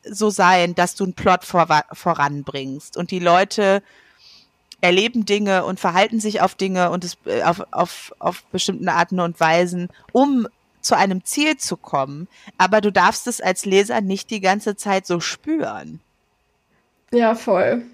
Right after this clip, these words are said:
Speaker 2: Ja, weil dadurch natürlich, äh, man ja total rausfällt aus der, aus dem Erlebnis. Also sobald
Speaker 1: Ja.
Speaker 2: man, es ist ja wie wenn man,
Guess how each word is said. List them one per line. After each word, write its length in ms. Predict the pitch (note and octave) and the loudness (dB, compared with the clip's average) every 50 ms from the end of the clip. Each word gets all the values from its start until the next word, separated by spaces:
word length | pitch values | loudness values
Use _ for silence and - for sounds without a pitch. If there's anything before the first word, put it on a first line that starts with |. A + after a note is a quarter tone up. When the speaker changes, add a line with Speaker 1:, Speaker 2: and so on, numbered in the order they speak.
| _ _ _ _ _ _ _ _ _ _ _ _ _ _ _ _ _ _ - | _ _ _ _ _ _ _ _ _ _ _ _ _ _ _ _ _ _ -2
Speaker 2:
Ja, 180 | B3 A#3+ A#3 A3+ | 0 2 4 4
weil 120 | A3 G#3+ | 4 4
dadurch 300 | F#3+ G3 G3+ G#3 A#3 A3+ | 4 4 4 2 2 2
natürlich, 540 | A#3 G#3 G#3 - A3+ G#3 G3+ G3+ G#3 G#3 - | 2 2 2 2 0 2 2 2 2 0 -2
äh, 320 | - F#3+ F#3 F#3 F3+ F#3 G3+ - - | -2 0 2 2 2 0 -2 -6 -6
man 180 | - A3 G3+ G3+ | -2 0 2 2
ja 160 | G3 F#3+ G3 | 4 2 2
total 240 | G3 G#3+ - G3+ G#3 | -2 -2 -4 -4 -4
rausfällt 760 | - - F3 A3 A3+ - - - F#3 E3 D#3+ E3 E3 - - | 0 2 0 0 0 -2 -4 -4 -2 0 2 0 0 -2 -6
aus 200 | - - F3+ - | -8 -8 -8 -2
der, 340 | - F#3 E3 D#3+ F3 F#3 - - - _ _ - - - - _ _ _ _ | 0 2 2 2 0 -2 -6 -12 -20 _ _ -20 -20 -20 -20 _ _ _ _
aus 200 | - - F#3+ - | -8 -8 -6 -2
dem 200 | - G3 G3 G3 | 0 2 2 4
Erlebnis. 800 | - - G3 G3+ A3 G#3+ - F#3 - - G3 - - - - - - _ | 4 4 4 4 2 2 0 -2 0 0 -2 -6 -10 -18 -20 -20 -14 _
Also 420 | - F#3+ F3+ F#3+ G3 F#3+ F#3+ G3 - - | -4 -2 0 0 0 0 0 -2 -6 -8
sobald 340 | G3 G3 G3+ - F#3+ F3 - | -8 -10 -6 0 2 2 2
Speaker 1:
Ja. 80 | E3+ - | 4 2
Speaker 2:
man, 240 | G3+ G3 G3 G3 - - - _ | 2 2 0 -2 -4 -10 -20 _
es 60 | - | -6
ist 100 | G#3 F3 G#3+ | -2 0 2
ja 160 | G3+ F#3+ F#3+ | 2 2 2
wie 120 | G#3 G3+ F#3+ | 0 2 2
wenn 140 | F#3+ F#3+ | 4 4
man, 400 | G3 F#3+ F3+ F#3+ F#3 F#3 G3 F#3+ | 6 6 6 4 4 2 0 -2